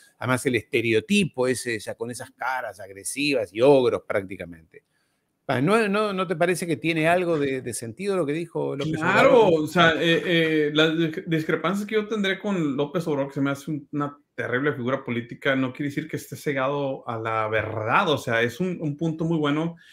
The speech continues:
Speaker 2: como el que ha hecho varias veces en otras ocasiones, eso no justifica su administración, pero tiene un punto muy válido,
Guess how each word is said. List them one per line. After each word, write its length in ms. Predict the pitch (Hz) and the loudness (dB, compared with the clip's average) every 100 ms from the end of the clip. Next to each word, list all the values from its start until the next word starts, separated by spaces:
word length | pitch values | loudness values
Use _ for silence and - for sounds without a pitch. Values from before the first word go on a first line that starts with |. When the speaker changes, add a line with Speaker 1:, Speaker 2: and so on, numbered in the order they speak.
| - _ | -20 _
Speaker 2:
como 320 | 151 147 147 | 2 4 2
el 80 | 139 | 4
que 100 | 160 | 4
ha 80 | 175 | 4
hecho 160 | 175 | 4
varias 220 | 202 196 156 | 2 4 2
veces 180 | 165 175 | 0 0
en 60 | |
otras 240 | 165 175 165 | 0 -2 -2
ocasiones, 800 | - 120 - 185 185 127 123 | -2 -4 -2 -2 0 -2 -2
eso 200 | 147 - | -4 -2
no 140 | 151 147 | -2 0
justifica 560 | 165 147 131 135 160 | -2 -4 -6 -4 -6
su 100 | 151 | -6
administración, 680 | 143 131 123 120 117 135 143 | -4 -4 -6 -8 -8 -4 -2
pero 180 | 147 131 | 0 -2
tiene 180 | 139 170 | 0 -2
un 80 | 170 | 0
punto 260 | 175 170 | -2 -2
muy 220 | 151 165 156 | -2 -2 0
válido, 400 | 151 170 113 | 0 2 0